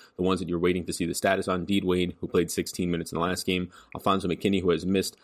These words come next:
the past few games, but when he was playing, he was playing around eighteen to twenty minutes, uh, in, in, on, for this team.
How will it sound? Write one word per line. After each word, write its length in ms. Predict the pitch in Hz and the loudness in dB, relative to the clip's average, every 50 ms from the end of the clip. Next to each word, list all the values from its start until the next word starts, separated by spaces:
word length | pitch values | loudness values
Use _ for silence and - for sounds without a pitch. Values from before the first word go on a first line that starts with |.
| _ _ | _ _
the 80 | - | -4
past 300 | - 98 92 90 - - | 0 0 0 0 -2 -2
few 160 | - 117 117 104 | -2 0 2 2
games, 300 | 98 92 90 90 85 - | 2 2 2 0 -2 -2
but 120 | - - | -2 -2
when 100 | 87 85 | -2 0
he 60 | 82 | 0
was 200 | - - 127 - | 2 2 0 0
playing, 280 | - - 92 92 90 90 | 0 0 0 0 0 0
he 60 | 82 | -2
was 100 | 85 82 | -4 -4
playing 360 | - - 95 92 90 90 87 - - | -2 -2 -2 -2 -2 -4 -6 -8 -6
around 180 | 98 95 87 - - | -6 -4 -4 -2 -2
eighteen 360 | 95 101 - - 98 92 90 | -2 -2 0 0 0 0 -2
to 80 | - | -4
twenty 240 | - - 95 92 90 | -6 -4 -4 -2 0
minutes, 400 | 90 110 120 107 87 - - - - - | 0 2 2 0 0 -2 -6 -12 -6 -4
uh, 200 | 87 82 85 85 - | -2 -2 -2 -4 -4
in, 220 | - 92 87 - - | -4 -4 -4 -4 -4
in, 140 | 92 85 - | -4 -2 0
on, 180 | 82 87 85 | 0 -2 -2
for 160 | - - 101 | -2 0 0
this 140 | 87 78 - | 0 0 -2
team. 340 | - - 151 127 98 92 | -2 0 0 2 0 0